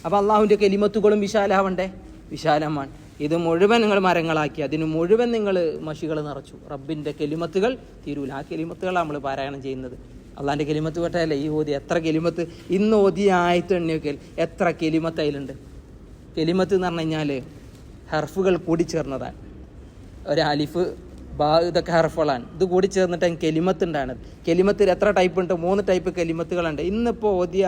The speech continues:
ആയത്തിൽ നമുക്ക് ഏകദേശം ഒരു പത്ത് മുപ്പത് കെലിമത്തുകളുണ്ട്. മുപ്പതും അല്ല, അതിലേറെ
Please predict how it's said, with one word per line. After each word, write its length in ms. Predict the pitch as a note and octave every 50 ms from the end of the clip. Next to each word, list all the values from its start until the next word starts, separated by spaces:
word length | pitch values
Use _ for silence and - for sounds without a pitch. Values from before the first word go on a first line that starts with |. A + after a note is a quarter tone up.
| E3+
ആയത്തിൽ 320 | E3 E3 E3 D#3 - E3 D#3+ D#3+ - - - -
നമുക്ക് 240 | - F3 F3 E3+ F3 E3
ഏകദേശം 440 | D#3+ D#3+ E3 E3 E3 E3 E3 - E3
ഒരു 100 | D#3 D#3+ D#3 D#3 - - - -
പത്ത് 260 | D#3 D#3 - - - F3+ F3+
മുപ്പത് 340 | F3 D#3+ - - G3+ F#3+ F#3 E3
കെലിമത്തുകളുണ്ട്. 680 | D#3+ D#3+ D#3 D#3 D#3+ D#3 - E3 D#3+ D#3+ D3+ C#3+ C3+ C3 C3+
മുപ്പതും 380 | C3+ B2+ - - D#3 E3 E3 D#3+
അല്ല, 100 | D3 C3+ C3+ C#3
അതിലേറെ 340 | D3 D3+ D3+ D3 C#3+ D3+